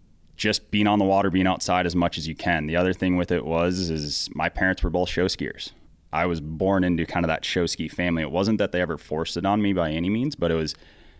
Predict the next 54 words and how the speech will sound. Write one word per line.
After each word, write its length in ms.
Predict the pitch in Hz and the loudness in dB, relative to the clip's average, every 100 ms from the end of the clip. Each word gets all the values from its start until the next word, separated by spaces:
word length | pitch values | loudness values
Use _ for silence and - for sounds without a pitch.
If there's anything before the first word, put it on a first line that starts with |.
| - - | -14 -4
every 220 | 101 92 | 0 2
weekend 380 | 92 87 82 82 | 2 0 0 0
we 80 | |
were 60 | 80 | 0
at 80 | 76 | -2
a 20 | |
show. 300 | - 85 78 | -2 0 2
Every, 260 | 82 87 85 - | 2 0 -4 -6
we 200 | 92 87 | -4 -2
did 180 | 80 85 | 0 0
all, 240 | 85 82 | 2 0
and 360 | - 92 90 82 - - - - | 0 0 0 -2 -8 -20 -20 -8
we 140 | 101 92 | -2 0
did 140 | 92 | 2
everything. 480 | 90 87 76 57 - | 2 0 -6 -10 -10
When 180 | 87 87 | -4 0
I 100 | 90 | 0
was 140 | 92 82 | 0 -2
a 40 | |
ki-, 200 | - - | -6 -6
my 160 | 87 95 | -2 2
mom 200 | 98 95 | 2 2
actually 260 | 87 82 | -2 -6
broke 400 | 73 82 87 87 | -8 -2 0 0
her 140 | 85 78 | -2 0
wrist 380 | 90 82 - | 0 0 -2
six 340 | - - 87 - | -2 -2 -2 -2
weeks 220 | 82 - | -2 0
after 260 | 80 - 78 | -2 -2 -2
I 100 | 76 | -2
was 140 | 69 | -4
born. 380 | 78 78 65 - | -4 -4 -6 -4
That 200 | 78 76 | -4 -2
same, 320 | - 85 80 | 0 0 0
same 260 | - 92 82 | -2 0 0
summer, 280 | - 85 76 | 0 0 -2
she 100 | - | -4
fell 160 | 87 | -2
off 100 | 80 | -2
the 60 | 82 | -2
back 220 | 78 78 | -4 -4
of 60 | 76 | -8
a 40 | |
pyramid, 480 | - 90 82 73 80 - - - | -2 -2 0 -4 -8 -12 -20 -2
broke 220 | 95 85 | -2 0
her 80 | 82 | 0
wrist. 300 | 92 78 - | 0 0 0
So 300 | 101 82 78 - - - - | 2 2 0 -8 -20 -20 -2
that's 220 | 107 110 | 0 0
how 220 | 101 95 | 2 2
involved 400 | 90 78 82 80 | 2 2 0 0
my 160 | 82 78 | 0 -2
parents 400 | - 78 73 - | 0 -2 -2 -4
were. 260 | 76 69 | -4 -4